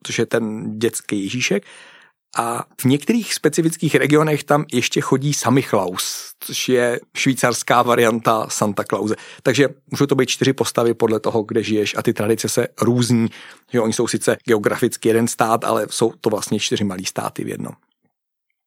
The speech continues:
Španělům a obecně ve španělsky mluvícím regionu mají hodně blízko ke třem králům.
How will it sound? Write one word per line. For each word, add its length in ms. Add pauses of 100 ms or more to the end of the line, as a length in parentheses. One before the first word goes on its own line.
(1400)
Španělům 800
a 140
obecně 680
ve 100
španělsky 580
mluvícím 920 (200)
regionu 760
mají 220
hodně 280
blízko 380
ke 120
třem 260
králům. 540